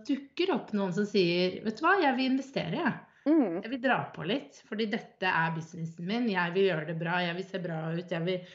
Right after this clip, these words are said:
Speaker 1: da må man lytte. Det er det
Speaker 2: Mm.
Speaker 1: det handler om. Man må lytte, og så stoppe. Og liksom, «OK, hva er det hun egentlig sier her nå? Kanskje jeg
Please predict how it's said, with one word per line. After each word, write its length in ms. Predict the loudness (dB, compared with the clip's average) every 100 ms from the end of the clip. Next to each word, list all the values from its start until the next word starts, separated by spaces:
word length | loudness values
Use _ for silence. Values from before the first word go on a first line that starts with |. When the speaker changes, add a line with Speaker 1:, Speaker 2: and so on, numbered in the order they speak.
| -20 -20 _
Speaker 1:
da 140 | 0 2
må 100 | 4
man 220 | 4 2
lytte. 420 | -2 -6 _ -4 -4 -14 _ _ _ _
Det 160 | 4 6
er 60 | 6
det 60 |
Speaker 2:
Mm. 20 | 2
Speaker 1:
det 100 | -4
handler 220 | -6 -6
om. 60 | -2
Man 140 | -2
må 60 | 0
lytte, 500 | -2 -4 -4 -2 -2 -6
og 80 | -8
så 100 | -8
stoppe. 460 | -6 -6 -6 -2 -2 -2 -12 -20 -20 _
Og 100 | -2
liksom, 460 | 0 0 -2 -2 -2
«OK, 120 | -4 -2
hva 100 | 0
er 40 | 0
det 80 |
hun 120 | 0 -4
egentlig 640 | -8 -6 -4 -4 -2 -4 -2
sier 240 | -2 -2
her 120 | -2 0
nå? 160 | 0 -4 -10 _ _ _ _ _
Kanskje 360 | 0 0 0
jeg 100 | -4